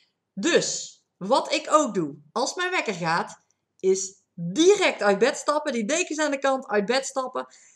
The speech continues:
Heel eventjes moet ik dan in ieder geval door wat kou, maar dat is ook binnen tien seconden weer weg. Ik kleed mijn eigen meteen aan, of ik ga douchen, of ik ga sporten, of ik ga naar beneden.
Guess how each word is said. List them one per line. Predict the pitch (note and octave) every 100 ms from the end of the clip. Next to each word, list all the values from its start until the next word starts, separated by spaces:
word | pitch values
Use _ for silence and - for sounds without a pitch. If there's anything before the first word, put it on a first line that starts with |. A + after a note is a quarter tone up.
| _
Heel | G#3+ D#4 A#4 G#4+
eventjes | F#4+ D4+ A#3+ G#3+ F#3+ - -
moet | F#3+ B3+
ik | D4+ B3
dan | G3 E3+
in | F3
ieder | F3 F3+
geval | D#3+ C#3+ C#3 D#3+
door | C4+ D4 -
wat | F#3 A#3 -
kou, | A#3+ E4+ G4 A4 - _ _
maar | F#3 C4 C#4
dat | B3+
is | A3+ A#3+
ook | A#3+ G#3
binnen | A3+ F#3+ - _ _
tien | - E4 D#4
seconden | C#4+ C#4 B3 A#3 A#3 -
weer | F#3+ A3
weg. | G#3 G#3+ -
Ik | G3 -
kleed | C4+ C4+
mijn | B3
eigen | A3 G#3+
meteen | G3+ A3 G#3 G3+
aan, | F#3+
of | F#3+
ik | G#3
ga | G3
douchen, | A#3+ A3+ F#3+
of |
ik | F#3+
ga | F#3
sporten, | - A#3 A#3 A#3 G3
of |
ik | F#3+
ga | - F#3+
naar | F3+
beneden. | G#3 B3 A#3+ A3+